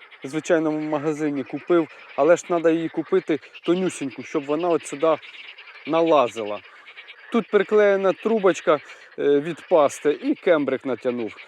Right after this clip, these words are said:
Кембрик чисто для краси. Ну, чесно кажучи, не дуже так і красиво, але практично. Потім беру отак флюрик,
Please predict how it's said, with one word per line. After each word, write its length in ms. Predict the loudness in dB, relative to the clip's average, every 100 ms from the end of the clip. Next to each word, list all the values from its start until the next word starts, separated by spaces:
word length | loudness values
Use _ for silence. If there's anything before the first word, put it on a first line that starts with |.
| -10 -2
Кембрик 380 | -2 0 -2 -4
чисто 380 | -8 -8 -4 -4
для 220 | 0 0
краси. 520 | 0 -4 -4 -8 -8 -10 -20 -20 -20 -20 -20 -20 -20 -20 -20 -20 -20 -20 -20 -20 -20 -12
Ну, 60 | -4
чесно 320 | -2 0 2
кажучи, 340 | 2 2 0
не 120 | -2 -2
дуже 260 | 0 0
так 240 | 2 0 -2
і 60 |
красиво, 600 | -4 -4 -2 -2 2 0
але 320 | 0 2 2 2 -2 -6
практично. 680 | -4 -4 -4 -4 -4 -12 -16 -18 -20 -20 -20 -20 -20 -20 -20 -20 -20 -20 -6
Потім 320 | -2 0 0 2
беру 380 | 2 4 2 -2 -18 -20 -18 -18 -18 -18 -18 -20 -20 -20 _ _ -20 -20 -18 -18 -18 -18 -20 -18 -18 -18 -18 -18 -14 -8
отак 300 | 0 0 0
флюрик, 580 | -2 2 4 2 -2